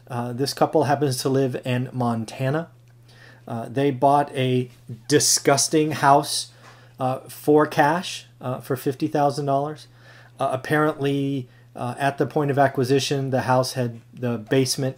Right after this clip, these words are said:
had been flooded. Uh, the past, the f-, past sellers, uh, took a twenty thousand dollar discount, so I guess they were asking for seventy grand, and they bought the house with cash for fifty grand. And then they spent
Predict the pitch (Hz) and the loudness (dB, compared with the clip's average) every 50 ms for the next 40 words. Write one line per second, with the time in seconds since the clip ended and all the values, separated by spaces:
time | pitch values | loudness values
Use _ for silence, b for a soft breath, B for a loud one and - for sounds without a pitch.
0 | - - 127 117 104 107 113 107 104 107 - - 175 180 175 175 175 165 - - | -10 -10 -10 -10 -8 -8 -8 -8 -8 -8 0 6 6 8 8 8 4 2 -2 -14
1 | _ B B B B B B B B B B B B B 127 117 113 113 113 - | _ B B B B B B B B B B B B B -8 -8 -6 -8 -10 -12
2 | - - 120 123 120 117 - 139 139 139 131 - - - - - 123 120 117 113 | -12 -8 -4 -4 -4 -2 2 4 4 4 4 2 -2 -6 -4 -2 0 0 0 0
3 | 113 113 - - 165 185 - _ _ - - 147 160 175 - - - - - 165 | -4 -6 -10 -12 -12 -12 -12 _ _ -6 -4 -2 -2 -2 -4 -6 -6 -2 0 0
4 | 170 185 190 196 - - - _ b b b b b b b b - 123 120 127 | 0 0 -2 -4 -8 -14 -20 _ b b b b b b b b -8 -6 -6 -4
5 | 127 - 156 - 143 123 - 156 156 156 151 - 151 147 143 139 147 135 135 131 | 0 0 2 2 0 0 2 2 2 2 6 6 6 6 6 4 2 4 6 6
6 | 131 127 117 110 135 156 151 - - 175 165 165 170 - - 135 123 117 120 127 | 6 4 2 2 0 0 0 0 -2 -2 -2 -2 -4 -4 -4 -2 -2 0 0 0
7 | 123 - - 131 123 123 131 - 123 127 127 - - 139 131 131 123 - - 120 | 0 0 0 0 0 0 0 0 -2 -2 -2 -4 -8 -8 -8 -8 -8 -6 -6 -6
8 | - - 135 120 139 139 135 131 131 135 135 135 139 143 143 - b b b b | -4 -4 -4 -4 -2 -4 -4 -2 -2 -2 -2 -2 -4 -6 -8 -14 b b b b
9 | b b b b b b - 127 123 123 127 127 123 127 120 127 127 123 123 - | b b b b b b -2 0 2 2 2 2 0 0 2 2 2 2 2 2
10 | 123 123 120 - 131 101 120 123 123 120 - - - - - 120 120 - - - | 2 2 2 -2 -6 -4 -2 -2 -2 -4 -6 -8 -10 -8 -8 -8 -8 -8 -8 -6
11 | 120 113 113 117 - - - 123 120 - 127 113 - - 120 110 - 120 117 117 | -6 -6 -6 -8 -10 -10 -10 -10 -8 -8 -10 -10 -8 -10 -10 -8 -6 -6 -6 -6
12 | 113 117 120 B B B B B B B B 139 135 135 139 139 135 135 147 156 | -8 -10 -12 B B B B B B B B -2 0 0 2 0 2 6 6 8
13 | 170 180 175 - - - - - 151 139 135 135 - - - | 8 8 6 4 -2 -4 0 2 2 2 2 0 -4 -10 -14